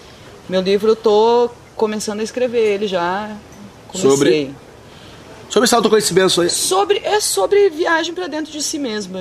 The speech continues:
Speaker 1: Na verdade, você não
Speaker 2: Ah,
Speaker 1: precisa
Speaker 2: uma viagem, é verdade,
Speaker 1: É,
Speaker 2: é.
Speaker 1: porque, assim, eu, eu precisei sair pelo mundo pra ficar sozinha. E primeiro, admirar a minha própria companhia. Gostar de ficar comigo.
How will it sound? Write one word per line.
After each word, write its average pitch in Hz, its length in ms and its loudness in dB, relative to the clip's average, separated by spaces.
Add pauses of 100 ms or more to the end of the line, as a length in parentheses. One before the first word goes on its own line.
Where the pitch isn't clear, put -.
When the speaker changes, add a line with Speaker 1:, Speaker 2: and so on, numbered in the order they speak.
Speaker 1:
Na 202 100 -6
verdade, 220 320 -4
você 330 60 -6
não 320 80 2
Speaker 2:
Ah, - 40 4
Speaker 1:
precisa 170 200 4
Speaker 2:
uma 147 60 2
viagem, 175 480 4
é 170 160 4
verdade, 147 480 2
Speaker 1:
É, 254 80 4
Speaker 2:
é. 220 40 0
Speaker 1:
porque, 233 540 -4
assim, 220 340 -6
eu, 202 140 -6 (180)
eu 233 140 4
precisei 285 420 -2
sair 285 200 0
pelo 294 240 -4
mundo 254 420 -4
pra 285 180 -4
ficar 269 200 -6
sozinha. 254 640 -6 (1300)
E 233 100 -2
primeiro, 196 580 2
admirar 202 680 0
a 208 100 -6
minha 196 240 -8
própria 180 380 -4
companhia. 165 500 -8 (320)
Gostar 170 380 -2
de 165 80 -10
ficar 139 200 -10
comigo. 117 300 -12